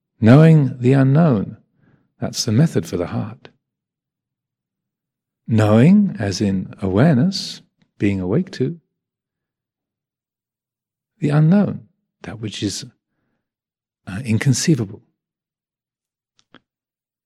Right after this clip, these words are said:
Being aware of that which the mind can't conceive or conceptualize,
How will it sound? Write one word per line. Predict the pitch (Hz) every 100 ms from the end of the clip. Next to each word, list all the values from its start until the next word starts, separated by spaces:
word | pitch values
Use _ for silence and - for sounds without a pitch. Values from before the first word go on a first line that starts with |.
| _ _ _ _ _ _ _ _ _ _ _ _ _
Being | 101 95
aware | 104 101 104 127 160 123
of | 98 - _
that | - 110
which | 117 -
the |
mind | 110 110 110 107
can't | - 113 110 -
conceive | 123 107 - 180 92
or | 92 -
conceptualize, | - - 143 - 104 104 110 117 -